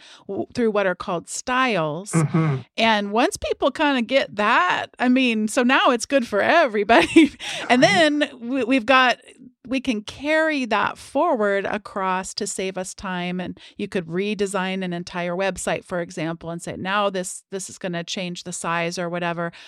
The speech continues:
Speaker 1: across all your Word documents," you know, change the, some of the styles that are, get applied. So there's a lot of really good things to, to dig in there. Would you speak similarly about P D Fs,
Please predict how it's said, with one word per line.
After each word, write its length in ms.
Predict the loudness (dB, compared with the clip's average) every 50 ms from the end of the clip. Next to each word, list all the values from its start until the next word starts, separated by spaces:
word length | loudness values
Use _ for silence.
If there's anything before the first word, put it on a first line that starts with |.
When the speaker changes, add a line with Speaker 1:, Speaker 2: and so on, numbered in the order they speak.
| -20 -18 -8 -8
Speaker 1:
across 800 | -8 -8 -6 -4 -2 2 2 2 2 0 -2 -6 -6 -6 -8 _ _ _ _ _ _ _ -6
all 400 | -2 0 2 4 4 2 2 2
your 120 | 0 0 0
Word 240 | 0 0 -2 0 0
documents," 640 | 0 0 0 -2 -6 -8 -6 -4 -4 -6 -6 -8 -8
you 60 | -8
know, 100 | -8 -6
change 420 | -6 -6 -6 -4 -4 -4 -6 -6 -6
the, 220 | -4 -4 -4 -4
some 180 | -6 -8 -6 -6
of 140 | -6 -6 -8
the 80 | -8
styles 580 | -10 -8 -8 -6 -6 -4 -4 -4 -4 -6 -6 -8
that 160 | -8 -8 -8
are, 40 | -8
get 200 | -6 -8 -8 -8
applied. 480 | -8 -10 -10 -8 -6 -4 -4 -6 -6
So 140 | -6 -6 -6
there's 200 | -6 -6 -6 -8
a 60 | -8 -6 -4
lot 160 | -2 -2 -2
of 100 | -2 -2
really 220 | -4 -4 -4 -4 -4
good 240 | -6 -8 -8 -6 -8
things 320 | -8 -6 -6 -6 -8 -10 -12 -12 -8
to, 180 | -8 -8 -8 -8
to 120 | -12 -14
dig 260 | -12 -10 -10 -8 -6 -6
in 120 | -4 -2
there. 160 | -2 -2 -2 -4 -10 -18 -18 -18 -20 -16 -6 -2
Would 180 | -2 -2 0
you 140 | 2 0 0
speak 500 | 0 -2 -4 -4 -4 -4 -4 -4 -8 -14 -10
similarly 720 | -4 -2 0 2 2 2 2 0 0 0 -2 -2 -4 -4 -4
about 320 | -2 0 0 0 0 -2
P 240 | -8 -10 -8 -6 -4
D 220 | -4 -2 -2 0
Fs, 360 | 0 0 0 -2 -4 -10 -14